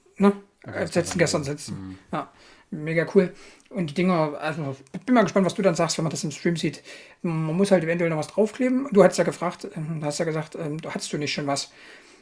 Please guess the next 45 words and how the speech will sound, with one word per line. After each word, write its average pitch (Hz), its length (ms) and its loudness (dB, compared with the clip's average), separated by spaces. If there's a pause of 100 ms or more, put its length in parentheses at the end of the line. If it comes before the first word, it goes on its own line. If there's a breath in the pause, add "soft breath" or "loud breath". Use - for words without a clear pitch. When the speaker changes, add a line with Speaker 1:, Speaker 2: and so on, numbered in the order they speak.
(180 loud breath)
Speaker 1:
Daniel 196 280 6
hatte 196 160 4
mir 185 80 4
einen 165 100 2
Link 220 180 4
geschickt 247 260 -4
zu 277 80 -10
was, 285 260 -8
was - 220 0
nicht 175 160 0
schlecht 202 320 -4
ist. - 240 -8 (800 soft breath)
Finde 190 140 4
ich 175 60 2
aber 180 100 0
noch 175 80 0
nicht 190 160 0
perfekt. 233 340 -4
Und 190 60 -4
die 160 80 -4
Sache 196 220 4
Speaker 2:
Den 202 60 4
Speaker 1:
ist, 202 100 -6
die - 40 -2
Speaker 2:
Bild 175 60 -2 (100)
Speaker 1:
musst - 40 -10
du - 60 -10
Speaker 2:
meinst 165 160 0
Speaker 1:
dann 160 60 -8
Speaker 2:
du 98 60 -12
jetzt - 100 -20
schon 95 120 -18
drauf, 90 240 -20
Speaker 1:
Na, 190 140 4
Speaker 2:
ja. 196 40 6
Speaker 1:
genau. 170 140 2
Speaker 2:
Mhm. 107 500 -16
Speaker 1:
Die - 60 -6
Frage 196 240 4
ist, 175 40 2
was 180 120 4
machst 196 240 4
du? 123 80 -2 (180)
Weil 170 160 2
du, 165 300 -6